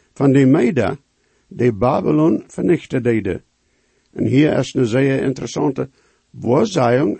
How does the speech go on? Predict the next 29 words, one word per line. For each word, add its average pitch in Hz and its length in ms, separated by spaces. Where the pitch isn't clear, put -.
wegen 139 520
Babylon. - 720
De - 120
negentiende 120 720
vers. - 600
"In 127 220
Babylon, 160 560
de 139 160
heerlijkheid 151 680
van 139 140
de 143 120
nationen, 147 720
dat 127 240
stroomt 156 520
van 131 180
de 131 260
Chaldea 123 600
ihre - 260
pracht, - 580
wordt 151 280
zo 151 160
zijn 143 300
als - 380
God 160 220
Sodom 180 500
en 165 200
Gomorra 170 460
vernichten 127 560
deed." 107 320